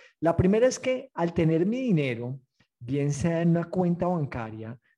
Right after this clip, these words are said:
o en un fondo de inversión abierto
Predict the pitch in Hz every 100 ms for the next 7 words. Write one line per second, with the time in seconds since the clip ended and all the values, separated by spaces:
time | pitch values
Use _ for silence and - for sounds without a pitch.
0 | _ - 160 151 - - 139 131 127 135
1 | 170 151 151 160 165 127 107 127 117 -
2 | - 135 147 135 135 - 139